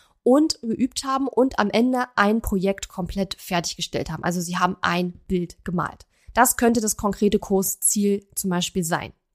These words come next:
Bei meinem Programm Launch Magie ist es relativ einfach. Da sage ich, das Kursziel ist, dass am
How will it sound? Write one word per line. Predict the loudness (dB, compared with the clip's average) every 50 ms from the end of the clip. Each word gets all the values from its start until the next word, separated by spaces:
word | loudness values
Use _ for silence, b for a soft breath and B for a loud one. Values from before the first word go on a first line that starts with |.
| b b b b b b b b b b b
Bei | 2 4
meinem | 6 6 4 4
Programm | 4 2 2 2 4 4
Launch | 6 6 6 6 4 2 0
Magie | 0 0 0 -2 -2 -2
ist | -2 -2
es | -2 -4 -2 -2
relativ | 0 2 2 0 0 -4 -4 0
einfach. | 2 2 2 2 2 0 0 0 0 0
Da | 0 2 4 4 2 2 0
sage | -2 0 2 2 2 2 0
ich, | -2 -4 -4 -4
das | -4 -6 -6
Kursziel | -6 -6 -4 -4 -4 -4 -4 -6 -6 -2 0
ist, | 0 0 0 -2
dass | -2 -2 -2 -2
am | -4 -4